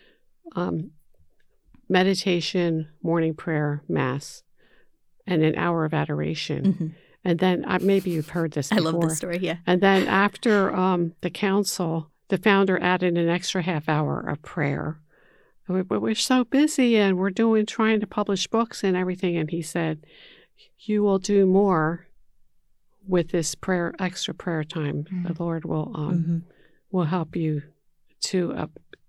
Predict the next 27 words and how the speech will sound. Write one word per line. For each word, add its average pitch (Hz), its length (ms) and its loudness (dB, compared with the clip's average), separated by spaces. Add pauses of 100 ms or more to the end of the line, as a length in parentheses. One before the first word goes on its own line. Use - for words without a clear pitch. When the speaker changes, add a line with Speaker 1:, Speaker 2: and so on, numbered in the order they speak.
(220)
Speaker 1:
accomplish - 540 -2
your 165 320 -6
apostolate 165 720 -6
even 151 260 -6
more." 151 360 -6
So - 240 -16
Speaker 2:
Yeah. 180 240 -8 (560)
I 220 80 4
heard, 180 500 4 (420)
and 190 120 0
I 170 40 2
don't 170 120 4
know 165 60 2
if 165 100 -6
this 156 100 -4
is 160 100 -6
correct, 147 320 -6
but - 140 -8
I 202 200 4
heard 156 600 -6
that 160 560 -2 (300)
he 196 200 2
actually 151 440 0
added 175 340 0
the 165 100 -2
half 165 280 -8
hour 156 420 -4